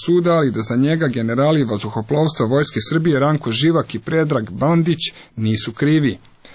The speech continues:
„Ne znam da li su Živak i Bandić poštovali sve procedure, ali sam siguran da su imali najbolju nameru”,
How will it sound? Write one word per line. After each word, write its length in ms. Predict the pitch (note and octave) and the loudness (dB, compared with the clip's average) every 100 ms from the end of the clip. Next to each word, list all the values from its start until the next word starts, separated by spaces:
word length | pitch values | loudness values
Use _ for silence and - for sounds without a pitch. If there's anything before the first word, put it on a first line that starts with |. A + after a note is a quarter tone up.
| - - | -10 -2
„Ne 140 | C#3 | 0
znam 180 | B2+ A#2 | 0 0
da 120 | A#2 | 0
li 80 | A#2+ | -2
su 140 | A2+ | -2
Živak 380 | A#2 C#3 C3+ - | 0 0 0 -2
i 20 | |
Bandić 340 | - D3 D#3 C3+ - | -2 0 0 -2 -2
poštovali 420 | E3+ E3 D#3+ C3+ | -2 0 -2 0
sve 220 | - E3 | 0 -2
procedure, 640 | - D3 - C#3 F3 E3 G#2+ - - - | -2 -4 -4 0 2 2 -2 -10 -16 -2
ali 160 | F3+ | -2
sam 160 | F3 - | 0 -2
siguran 400 | - E3 E3 D#3+ | 0 0 2 0
da 80 | B2 | 0
su 160 | - | 0
imali 280 | C3+ D3+ D3 | 0 2 2
najbolju 480 | A#2+ C3 D3 C3 A2+ | 2 2 0 0 0
nameru”, 480 | A2+ C#3+ D3+ C3+ | 0 2 2 2